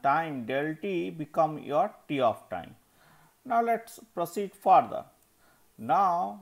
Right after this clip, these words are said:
in the steady state operation in C C M, the boundary current is a half of the inductor peak current. Now, here I have write the average current is equal to half of the peak equal to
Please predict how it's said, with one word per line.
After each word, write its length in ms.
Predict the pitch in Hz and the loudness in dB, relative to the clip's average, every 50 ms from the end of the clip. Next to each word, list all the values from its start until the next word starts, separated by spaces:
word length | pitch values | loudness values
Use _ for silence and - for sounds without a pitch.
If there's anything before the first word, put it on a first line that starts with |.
| 190 - | -18 -16
in 140 | 135 131 135 | -14 -10 -8
the 120 | 147 151 | -8 -10
steady 440 | 151 - - - 165 170 175 233 233 | -10 -10 -10 -8 -6 -6 -6 -6 -8
state 380 | 220 - - 214 214 202 202 | -10 -8 -6 -6 -4 -4 -2
operation 640 | 170 147 - - 175 180 185 185 - - 208 190 185 | -2 -2 0 0 0 -2 -2 -4 -8 -10 -12 -10 -10
in 160 | 185 180 180 | -12 -14 -14
C 180 | - - 180 180 | -12 -10 -10 -10
C 220 | 160 - 170 156 | -8 -6 -4 -2
M, 340 | 143 143 151 165 175 170 147 - | -2 -2 -4 -6 -10 -14 -4 0
the 460 | 143 143 147 147 147 151 147 - - - - - | 4 6 6 8 8 6 6 4 0 -4 -10 -12
boundary 680 | 113 101 98 120 135 151 170 185 185 190 196 190 170 | -10 -4 0 2 2 2 2 -2 -2 -2 -2 -2 -2
current 360 | - 131 110 104 101 104 143 - _ _ _ _ _ _ _ _ _ | -4 -6 -8 -8 -10 -14 -18 -20 _ _ _ _ _ _ _ _ _
is 160 | - 123 120 135 | -16 -12 -4 -2
a 100 | 147 135 | -2 -2
half 340 | - - 127 139 151 - - | 0 2 2 2 2 2 2
of 160 | 185 175 - - - | 0 0 0 -2 -2
the 320 | - 185 196 208 220 233 - - - _ _ _ _ _ _ - | 0 0 2 0 -2 -4 -8 -14 -20 _ _ _ _ _ _ -12
inductor 640 | 131 127 135 139 151 156 151 - - - 175 175 170 - | -10 -8 0 2 2 2 2 0 -2 -2 -2 -2 -2 -4
peak 300 | - 185 196 190 _ _ | -8 -8 -8 -10 _ _
current. 360 | - 143 120 107 95 92 - - - _ _ _ _ _ _ _ _ _ _ _ _ _ _ - - | -2 -2 -2 -2 -4 -10 -12 -18 -20 _ _ _ _ _ _ _ _ _ _ _ _ _ _ -10 -6
Now, 220 | - 135 135 131 120 | -4 -4 -4 -6 -8
here 520 | 139 147 170 190 214 226 240 240 233 - - | -8 -6 -4 -2 -2 0 0 0 -2 -2 0
I 160 | - 190 190 | 0 0 0
have 280 | 190 196 196 190 185 175 | 0 0 -2 -2 -4 -2
write 540 | 160 165 170 175 165 160 175 - - _ - | 0 2 2 2 2 0 -2 -8 -12 _ 0
the 260 | 160 156 156 156 - - | 2 4 4 4 2 2
average 680 | - 131 135 143 143 156 180 185 208 202 202 - - - | 4 4 4 4 2 -2 -6 -6 -6 -6 -6 -8 -10 -8
current 340 | 160 160 151 170 180 175 170 | -6 -6 -6 -6 -6 -6 -6
is 200 | 170 165 160 165 | -6 -6 -6 -6
equal 240 | 151 - 160 165 160 | -6 -6 -6 -6 -6
to 80 | 170 | -6
half 220 | 143 139 135 139 - | -4 -2 -2 -2 -2
of 120 | - 160 - - | -4 -10 -8 -6
the 120 | 170 160 | -8 -8
peak 300 | 156 - 170 185 185 - - | -6 -6 -6 -6 -8 -10 -14
equal 360 | - 135 - - 151 151 151 | -18 -16 -10 -6 -6 -4 -4
to 140 | 156 160 | -6 -10